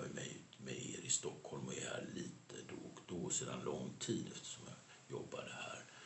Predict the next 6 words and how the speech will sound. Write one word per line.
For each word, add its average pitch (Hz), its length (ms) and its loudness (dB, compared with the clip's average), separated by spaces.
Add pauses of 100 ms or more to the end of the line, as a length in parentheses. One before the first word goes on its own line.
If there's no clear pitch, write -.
(1500)
Och 60 80 -2
numera 64 380 4
är 67 100 2
min - 140 0
son 64 640 12
här, - 460 4